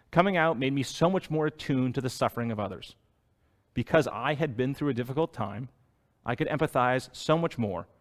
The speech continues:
with others going through hard times. This is particularly true with those who've had to endure discrimination. As a privileged white male, I have to be honest that I didn't see the effects of discrimination against others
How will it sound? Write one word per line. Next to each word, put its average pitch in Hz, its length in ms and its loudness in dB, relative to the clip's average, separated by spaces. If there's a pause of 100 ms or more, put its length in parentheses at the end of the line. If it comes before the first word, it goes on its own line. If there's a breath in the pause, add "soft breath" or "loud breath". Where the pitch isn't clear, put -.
(280 soft breath)
with 123 200 -2
others 113 520 -2 (180)
going 110 240 -4
through 117 200 -4
hard 107 200 -2
times. - 420 -14 (960)
This 139 120 -2
is 185 80 -4
particularly 185 640 0
true 107 320 -2
with 117 200 -2
those 117 280 0
who've 160 140 0
had 120 180 0
to 135 120 -4
endure 107 280 -4
discrimination. 117 720 -4 (880)
As 113 100 -2
a 131 60 -2
privileged 165 500 0
white 147 200 4
male, 120 340 -2 (200)
I 98 60 -14
have 113 180 -8
to 139 60 -10
be 151 140 -4
honest 165 420 0 (560 soft breath)
that 117 100 -4
I 127 80 2
didn't 156 260 -2
see 190 160 -6
the 185 100 2
effects 156 320 0
of 160 60 -6
discrimination 151 600 -2
against 147 260 -4
others 110 360 -2